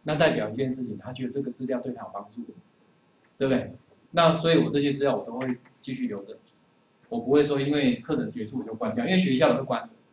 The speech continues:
可是我这边的会继续留着，会继续留着。好，所以这是给大家稍微了解一下说，呃，可能一般的这种所谓的平台，哦，这种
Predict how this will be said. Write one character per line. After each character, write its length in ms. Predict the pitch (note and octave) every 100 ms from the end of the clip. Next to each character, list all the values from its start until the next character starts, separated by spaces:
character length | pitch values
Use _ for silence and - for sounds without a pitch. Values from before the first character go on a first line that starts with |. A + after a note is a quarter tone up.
| _ _
可 100 | -
是 140 | B2 E3
我 160 | E3
这 100 | C#3+
边 140 | C#3 C3
的 60 |
会 100 | B2
继 120 | B2 B2
续 160 | B2
留 100 | G#2 -
着， 140 | - - _ _ _ -
会 100 | B2
继 120 | B2
续 140 | B2
留 180 | G#2+ G2
着。 160 | G2 E2 _
好， 100 | -
所 200 | G#2+ D3
以 240 | C#3+ A#2 - - -
这 80 |
是 140 | F3+ F#3+
给 220 | C3+ A#2+
大 120 | D#3
家 160 | D#3 D3
稍 180 | D#3 C#3+
微 140 | C3
了 240 | B2 C#3
解 160 | E3 C3+
一 20 |
下 140 | B2 C#3+
说， 240 | C#3+ C#3 _ _ _ -
呃， 120 | D3
可 140 | C#3+ C#3+
能 140 | C#3+
一 120 | G#3+
般 260 | A3 F3 F3
的 140 | C#3+
这 120 | B2
种 180 | D3+ A#2+
所 140 | - B2
谓 60 |
的 100 | C#3
平 320 | B2 - A#2+ D3
台， 260 | - - - _ _ _ _
哦， 160 | A#2+ A#2
这 80 | E3
种 260 | C3 A2